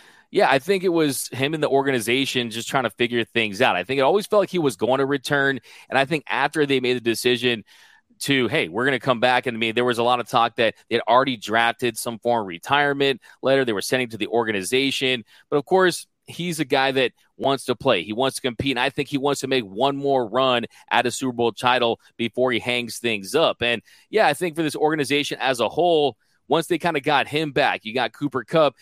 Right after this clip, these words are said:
on the mend, Matthew Stafford, they said to themselves, "We still have three pillars of this organization. If things work out, if some of these guys ascend and emerge, maybe we can make a surprise run in the playoffs." So Aaron Donald's gonna be just fine. I mean, you're talking about a physical freak.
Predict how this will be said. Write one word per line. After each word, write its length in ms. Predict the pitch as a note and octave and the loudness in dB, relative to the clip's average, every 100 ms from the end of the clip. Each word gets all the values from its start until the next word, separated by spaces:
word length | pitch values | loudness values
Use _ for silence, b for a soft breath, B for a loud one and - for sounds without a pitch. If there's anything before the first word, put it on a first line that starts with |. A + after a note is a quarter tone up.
| b - | b -2
on 200 | B2+ C3+ | 0 0
the 80 | B2 | -2
mend, 360 | C3 A2 F2+ | 0 0 -2
Matthew 320 | A#2 C3 C3+ | -2 -2 -4
Stafford, 460 | A#2+ C#3+ C#3+ B2+ A#2 _ - | -2 0 0 -2 -6 _ -4
they 120 | E3+ | -2
said 180 | F#3 E3+ | 0 0
to 40 | |
themselves, 420 | D3 C#3 D#3+ B2+ | -2 -2 0 0
"We 200 | G#2 D#3+ | -2 -6
still 200 | C#3 E3 | -2 0
have 180 | D#3 C3 | 0 -2
three 260 | - C#3+ C3+ | -4 -4 -4
pillars 400 | - C#3 C#3 B2+ | 0 2 2 0
of 40 | |
this 140 | B2 | -4
organization. 760 | A#2+ B2+ C3 A#2 A#2+ B2+ - B2 - | -2 -2 -2 -2 0 0 -2 -6 -4
If 180 | C#3+ D#3+ | -4 -2
things 260 | D#3+ D3+ | -4 -4
work 280 | B2 C3 B2+ | -2 -4 0
out, 180 | C3 B2+ - | 0 0 -2
if 160 | D3 | -2
some 140 | - D3 | -2 -2
of 40 | |
these 140 | C#3 | -2
guys 280 | B2 C3 C3 | 0 0 0
ascend 380 | A#2 - C3+ C3+ | -4 -4 -2 -2
and 140 | A#2+ | -2
emerge, 420 | A2 A#2+ D3 C3+ - b | -2 2 2 2 -2 b
maybe 120 | C3 C3+ | 0 0
we 160 | B2 | 0
can 240 | - D3 C#3+ | -2 -2 0
make 140 | C3+ | 0
a 40 | |
surprise 480 | B2 A2+ - B2 A2+ | -2 -6 0 0 0
run 220 | B2+ B2+ G#2+ b | 0 -2 -2 b
in 120 | - | -8
the 80 | G#2+ | -6
playoffs." 380 | - D3 C#3+ C3 | 0 2 2 2
So 220 | D3+ C#3 b b b b - | 2 2 b b b b -2
Aaron 240 | F#3+ A3+ | 2 4
Donald's 340 | E3+ F3 E3+ C#3+ | 4 4 4 2
gonna 180 | D3+ | 0
be 180 | C3+ C#3 | 2 0
just 320 | B2+ B2+ - | 2 0 0
fine. 340 | - A#2+ A#2+ A#2+ | 0 2 2 0
I 60 | |
mean, 160 | A#2+ B2+ | -2 -2
you're 80 | C3+ | 0
talking 300 | - C#3+ C#3+ | 2 2 2
about 240 | C#3+ B2+ | 0 0
a 60 | A#2 | -2
physical 480 | - C3 B2+ B2+ A#2 | 0 -2 -2 -4 -4
freak. 460 | - B2+ B2 A2+ | -4 -2 0 -2